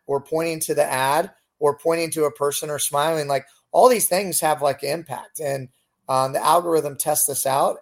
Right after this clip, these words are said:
and then being able to utilize all these different platforms. So I think these platforms like AdRoll that can aggregate a lot of platforms in one click of a button are really quite powerful. And sometimes it makes sense to, to pay that markup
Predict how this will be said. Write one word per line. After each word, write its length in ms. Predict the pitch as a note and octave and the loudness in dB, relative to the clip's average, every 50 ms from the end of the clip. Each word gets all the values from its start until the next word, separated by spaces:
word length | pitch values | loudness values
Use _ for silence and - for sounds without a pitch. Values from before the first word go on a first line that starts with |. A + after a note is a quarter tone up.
| - | -6
and 220 | D3 C#3+ C#3 C#3 C3 | -4 -4 -4 -4 -2
then 380 | C#3 D3 C#3+ C#3+ C#3 B2+ B2+ _ _ _ _ _ _ _ B2+ | -2 0 0 0 -2 -6 -12 _ _ _ _ _ _ _ -12
being 180 | A#2 D#3+ F3+ F3+ | -8 -6 -2 0
able 240 | F3 F3+ E3+ E3 D3+ | 0 0 0 0 -2
to 80 | D3 | -4
utilize 640 | C#3 C#3 D#3 E3 E3 D#3 D#3 D3 C#3+ C#3+ C3 - - - _ _ _ | -4 -4 0 2 4 4 4 4 4 2 0 -2 -8 -14 _ _ _
all 180 | - D3+ D#3 E3 | 2 4 4 4
these 160 | D#3+ D#3+ D#3 | 2 0 -2
different 240 | D#3 C#3 D3 C#3+ - | -4 -6 -6 -8 -6
platforms. 500 | _ C3 B2+ - - - E3+ - - - | _ -2 -2 -2 -2 -4 -4 -4 -2 0
So 80 | - D3+ | 2 2
I 60 | D3 | 2
think 240 | - F#3 F#3 F3+ _ _ _ _ _ _ _ _ - | 0 -2 -6 -8 _ _ _ _ _ _ _ _ -8
these 200 | C3+ D#3 D3+ - | -6 -4 -4 2
platforms 560 | - D3+ D#3 E3 D#3+ - F3 E3+ E3 D#3 D#3 | 6 6 6 6 6 4 2 2 2 2 0
like 140 | D3 C#3 C3 | 0 0 2
AdRoll 500 | C#3 C3+ C#3 C#3+ C#3 D3+ D3+ D3+ D3+ C#3 | 2 2 2 2 4 4 4 4 6 4
that 160 | C#3 B2+ - | 2 0 -2
can 120 | - - - - - | -4 -10 -10 -4 0
aggregate 500 | A2+ A2+ B2+ C3 D3 D#3 C#3+ D3 D3+ D3+ | 2 2 2 0 -4 -4 0 0 2 2
a 60 | C#3+ | 2
lot 160 | C#3 C#3 C#3 | 2 2 0
of 80 | C3+ - | 0 -2
platforms 600 | - B2+ C3 B2+ - - D3 D3 C#3+ C#3 B2+ B2+ | -2 -2 -2 -2 -4 -4 -2 -2 -2 -4 -6 -8
in 120 | C3+ C3 | -8 -6
one 160 | C3 C3 C#3 C3+ | -6 -8 -8 -8
click 180 | - D3 - | -10 -12 -8
of 80 | C#3+ B2 | -8 -8
a 60 | B2 | -6
button 400 | G#2 B2 B2 - C3 D3 D3+ - _ _ _ _ _ _ _ - | -4 -6 -6 -6 -8 -12 -14 -16 _ _ _ _ _ _ _ 2
are 100 | D3 D3 | 4 6
really 220 | D3+ D#3+ E3 E3+ E3+ | 8 8 8 8 6
quite 260 | E3+ E3+ D3 C#3 - | 4 4 2 2 2
powerful. 540 | - C3+ B2+ C3+ D3 D#3 - G3 - E3+ A3+ | 2 2 4 4 4 2 2 0 2 2 2
And 100 | F3+ D3+ | 2 0
sometimes 380 | - D3+ C#3+ - D3+ D3 C#3 | -2 -4 -2 -2 -4 -4 -4
it 80 | C#3+ D3 | -4 -4
makes 200 | C#3+ C#3+ C3+ - | -6 -6 -4 -4
sense 320 | - C#3+ D3 D3+ - - - _ _ _ _ _ _ - | -4 -2 -2 -2 -4 -4 -6 _ _ _ _ _ _ -2
to, 440 | - E3 D3 D3 C#3+ C#3+ D3 - - - | 2 6 6 8 8 8 6 4 0 -6
to 120 | - E3+ | -8 -6
pay 220 | - - F3 F3+ | 0 2 4 4
that 200 | F3 E3 C#3+ - | 4 2 0 2
markup 500 | C#3 C#3 D#3 E3+ - C#3+ C3 C3 - - | 2 0 0 0 0 -2 -4 -4 -4 -8